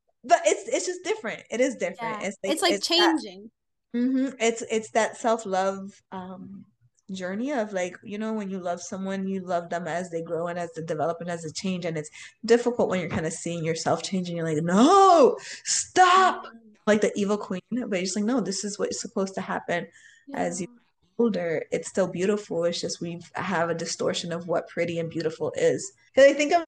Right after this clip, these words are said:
Speaker 1: like, the, like, the, the old ladies, and I'm like, "They're so beautiful." Like, I think of, like, my grandmas, and, like, "They're so beautiful" and stuff. But, um,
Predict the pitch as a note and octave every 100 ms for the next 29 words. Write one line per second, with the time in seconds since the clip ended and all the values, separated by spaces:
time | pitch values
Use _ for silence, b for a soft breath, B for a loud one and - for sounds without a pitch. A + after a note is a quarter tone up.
0 | E4+ D#4 C#4+ C#4+ A#3+ G#3 F#3 - G#3 G3+
1 | G3+ F#3+ F3+ E3+ - _ _ - G3 -
2 | F#3+ E3+ E3+ B3 A#3+ A#3+ A#3+ D4 - F4+
3 | F4 A3 B3+ D4+ - C4+ A#3+ A#3+ A#3+ C4+
4 | B3+ A3+ A3 F#3+ F3+ G#3+ B3+ C#4+ C#4 A#3
5 | A3 A3+ - B3+ - G#3+ B3 B3+ B3+ C4
6 | A#3+ A#3+ B B B _ F3+ G#3 F#3 E3
7 | -